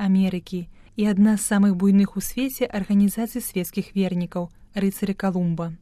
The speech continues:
У форуме прымуць удзел прадстаўнікі касцёла з краін як Паўднёвай, так і Паўночнай Амерыкі. Яны ў перспектыве новай евангелізацыі і года веры паразважаюць над зместам апостальскай адгартацыі «Экклезія in America», якую ў тысяча дзевяцьсот дзевяноста дзявятым годзе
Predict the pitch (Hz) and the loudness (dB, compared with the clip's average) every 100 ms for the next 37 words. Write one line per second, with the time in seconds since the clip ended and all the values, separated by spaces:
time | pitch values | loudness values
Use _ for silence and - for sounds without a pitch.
0 | - - 190 - 226 214 190 180 190 196 | -12 -6 -6 0 2 4 2 2 2 2
1 | 196 - 202 240 277 - 202 - 196 196 | 2 -2 -2 -2 -4 -4 -4 0 2 2
2 | 214 202 196 - 220 190 - 202 196 196 | -2 -4 -6 -4 -4 -4 -6 -4 0 2
3 | 190 190 196 185 190 254 262 240 233 247 | 0 -2 -2 -2 0 -2 -2 -4 -6 -6
4 | 262 196 180 175 - 185 - 180 180 180 | -6 -4 -2 -4 -6 -6 -4 -2 -2 -4
5 | 170 - 175 - _ - 208 208 254 254 | -8 -8 -10 -10 _ -6 2 4 4 2
6 | 202 180 - 196 - 214 202 202 190 190 | -4 -4 -4 -6 -2 0 2 2 2 0
7 | 185 185 190 196 190 214 208 - 185 185 | 0 -2 0 -2 -2 -4 -4 -6 -4 -4
8 | 196 196 196 220 262 226 202 - _ - | -4 -2 -2 -2 -2 -4 -6 -14 _ -4
9 | 208 202 226 254 294 277 233 202 240 254 | -2 0 -2 -2 -4 0 0 2 -2 0
10 | 233 220 - 196 202 - 196 180 196 202 | 0 0 0 -4 -4 -6 -6 -4 -4 -4
11 | 254 254 - 240 - _ - 202 190 196 | -6 -6 -8 -10 -10 _ -12 -6 0 0
12 | 180 196 196 196 196 185 175 - 175 - | 2 2 4 4 2 0 -4 -8 -14 -14
13 | - - 196 208 196 - 196 214 - 208 | -14 -6 -2 0 0 0 -6 -6 -6 -4
14 | 190 185 190 196 180 185 185 - 170 180 | -2 -2 -4 -4 -4 -2 -2 -4 -8 -6
15 | 180 190 196 - 262 247 | -6 -2 -4 -4 -6 -6